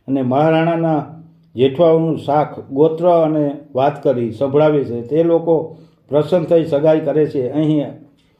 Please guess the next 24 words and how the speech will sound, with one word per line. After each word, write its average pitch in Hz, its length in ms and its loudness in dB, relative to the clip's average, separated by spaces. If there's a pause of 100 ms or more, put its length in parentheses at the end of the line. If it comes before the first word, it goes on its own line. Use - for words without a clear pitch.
(260)
આગળ 165 300 2
એક 165 200 4
વાત 151 240 0
નક્કી 147 320 -2
થાય 147 200 2
છે 147 200 -4
કે 135 140 -4
મેવાડના 147 840 0 (340)
મહારાણા 151 500 2
સૂર્યવંશી 156 720 -2
છે, 156 180 -2
તો 147 200 -4
સુ-, 139 260 -8 (760)
પોરબંદરના 156 600 2
મહારાણા 147 540 0
પણ 131 180 -4
સૂર્યવંશી 131 920 -4 (500)
હશે 120 200 -10
કે 131 60 -4
નહીં, 127 180 -4
તેનું 143 240 -2 (600)
અનુમાન 143 380 0
કરવામાં 131 380 -2
આવે. 113 100 -8